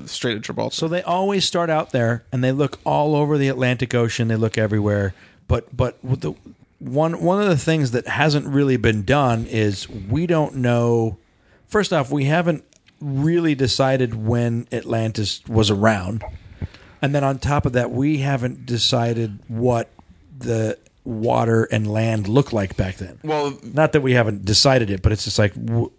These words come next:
Speaker 1: the Egyptian talking to Solon said nine thousand years ago, our ancestors were destroyed.
Speaker 2: Yeah.
Speaker 1: And
Speaker 2: And
Speaker 1: that's
Speaker 2: that,
Speaker 1: to
Speaker 2: so
Speaker 1: us,
Speaker 2: it's
Speaker 1: that's twelve thousand
Speaker 2: twelve thousand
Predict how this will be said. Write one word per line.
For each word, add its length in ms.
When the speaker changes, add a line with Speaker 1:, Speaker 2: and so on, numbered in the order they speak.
Speaker 1:
the 200
Egyptian 420
talking 360
to 100
Solon 420
said 260
nine 200
thousand 400
years 240
ago, 420
our 280
ancestors 720
were 100
destroyed. 500
Speaker 2:
Yeah. 300
Speaker 1:
And 60
Speaker 2:
And 120
Speaker 1:
that's 180
Speaker 2:
that, 80
Speaker 1:
to 60
Speaker 2:
so 80
Speaker 1:
us, 40
Speaker 2:
it's 80
Speaker 1:
that's 180
twelve 200
thousand 320
Speaker 2:
twelve 120
thousand 100